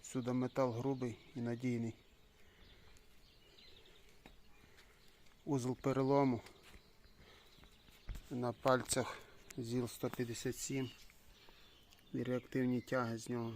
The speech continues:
тяга, верніше. Решту всі корпуса, все точне. І конуса.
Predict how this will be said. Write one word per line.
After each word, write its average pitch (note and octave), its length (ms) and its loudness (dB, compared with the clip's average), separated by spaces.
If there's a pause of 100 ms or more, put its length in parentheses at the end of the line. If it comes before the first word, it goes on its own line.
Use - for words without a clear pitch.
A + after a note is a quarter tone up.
(140)
тяга, A2+ 300 0
верніше. A2 520 -6 (840)
Решту B2 280 -2
всі - 160 -6
корпуса, - 480 -4
все A#2 220 -4
точне. A2 520 -4 (460)
І B2 80 -2
конуса. A#2 600 0